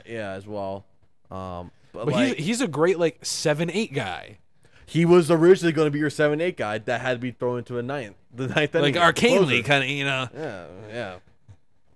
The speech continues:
Speaker 2: Like, he, he was supposed to be the bridge to Diaz.
Speaker 1: It is supposed to be this. Ottavino seventh, Robertson eighth, Diaz
Speaker 2: I'm
Speaker 1: ninth.
Speaker 2: still kinda mad on Ottavino, honestly.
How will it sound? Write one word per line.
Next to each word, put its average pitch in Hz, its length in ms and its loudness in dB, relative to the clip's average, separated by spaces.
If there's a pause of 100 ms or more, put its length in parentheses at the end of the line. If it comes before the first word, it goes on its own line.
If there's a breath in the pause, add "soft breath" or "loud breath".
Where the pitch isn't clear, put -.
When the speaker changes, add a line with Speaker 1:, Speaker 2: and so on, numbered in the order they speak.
(560)
Speaker 2:
Like, 131 160 -4
he, 160 220 -4
he 180 240 -4
was 220 160 -2
supposed 185 220 -4
to 190 40 -4
be 180 60 -4
the 147 80 -4
bridge 123 760 -6 (460)
to 135 120 -8
Diaz. 131 520 -4
Speaker 1:
It 156 220 -4
is 156 160 -2
supposed 160 260 -6
to 151 40 -8
be 156 60 -2
this. 139 240 -2 (140)
Ottavino 165 500 0
seventh, 131 420 -2 (1300)
Robertson 135 400 -2
eighth, 113 360 -4 (180)
Diaz 120 220 -4
Speaker 2:
I'm 165 80 0
Speaker 1:
ninth. - 80 -2
Speaker 2:
still 247 100 -4
kinda 170 200 -6
mad 107 340 -10
on 92 120 -12
Ottavino, 95 300 -14
honestly. 90 640 -16